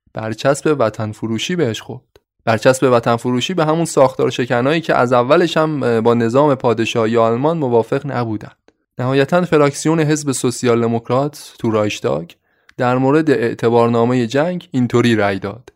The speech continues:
نود و شش رأی موافق در مقابل چهارده رأی مخالف. تو رأیگیری مجدد فقط یک رأی مخالف وجود داشت. اینقدر در اقلیت بودن مخالفای جنگ.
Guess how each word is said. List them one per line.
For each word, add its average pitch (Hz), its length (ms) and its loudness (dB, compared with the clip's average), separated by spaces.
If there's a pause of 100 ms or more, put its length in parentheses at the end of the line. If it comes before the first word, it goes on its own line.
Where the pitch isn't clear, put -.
(140)
نود 113 300 2
و 117 60 0
شش 135 340 -4
رأی 120 320 2
موافق 110 500 0
در 135 240 -2
مقابل 120 720 0
چهارده 113 540 -2
رأی 131 380 -2
مخالف. 107 440 -10 (320)
تو 120 100 0
رأیگیری 117 500 2
مجدد 120 640 0
فقط 143 420 -4
یک 143 300 0
رأی 107 280 -2
مخالف 104 500 -8
وجود 104 240 -12
داشت. - 380 -20 (280)
اینقدر 113 600 -2
در 104 280 -2
اقلیت 104 520 -4
بودن 101 260 -10
مخالفای 104 560 -10
جنگ. - 220 -20